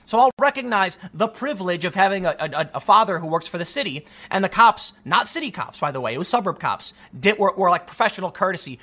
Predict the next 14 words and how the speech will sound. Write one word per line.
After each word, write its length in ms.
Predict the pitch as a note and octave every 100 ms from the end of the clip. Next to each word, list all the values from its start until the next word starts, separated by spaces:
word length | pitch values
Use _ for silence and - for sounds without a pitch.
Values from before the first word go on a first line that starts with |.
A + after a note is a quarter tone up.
| -
We 100 | G#3
won't 260 | G#3 G#3 G3+
frame 320 | - G3+ G3
the 80 | D#3+
son 180 | - F3+
of 80 | C#3+
a 60 |
firefighter, 580 | - E3 D#3+ - B2+ B2
I 60 | A2+
guess. 320 | G#2+ - - _ _ - -
It 100 | A#3
could 120 | - D4+
also 380 | D#4 D4+ A#3+
be 320 | E3+ F3 E3